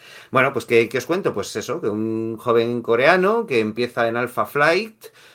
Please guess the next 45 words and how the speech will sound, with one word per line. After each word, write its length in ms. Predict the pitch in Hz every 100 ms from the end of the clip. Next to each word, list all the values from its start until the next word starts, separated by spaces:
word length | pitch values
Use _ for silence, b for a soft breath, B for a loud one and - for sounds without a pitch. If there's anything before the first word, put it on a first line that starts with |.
| b -
eh, 460 | 113 113 110 110 101
rediseñando 520 | 104 104 104 127 135
personajes 600 | 110 104 127 165 156 135
como 200 | 113 104
Avox, 480 | 95 151 147 160 -
etcétera, 720 | - - 151 160 175 196 220
y, 340 | 160 120 113 107
bueno, 400 | 90 98 - 107
pues, 240 | 113 -
eh, 280 | 113 107 107 B B -
va 80 | 117
teniendo 460 | 123 127 123 120
cada 220 | 120 113 117
vez 240 | 123 104
más 280 | 117 120 131
importancia 640 | 123 120 117 135 123 107
en 80 | 101
la 100 | 107
serie, 640 | - 175 185 196 190 143
en 80 | 110
la, 160 | 95
a 100 | 98
pesar 220 | 107 131 120
de 100 | 107
que 140 | 90
Alpha 180 | 98 101
Flight 220 | 123 107
no 60 | 107
es 60 |
que 100 | 104
sea 160 | 113 101
precisamente 420 | 98 107 110 104
de 80 | 95
las 140 | 98
más 180 | 113 110
vendidas, 580 | 123 131 175 185 202 214 B B _
pues 160 | -
salta, 340 | - 131 220 214
como 280 | 107 113 117
he 100 | 117
dicho, 260 | 127 -
en 80 | 101
un 80 | 113
momento 320 | 120 123 123
dado 300 | 143 139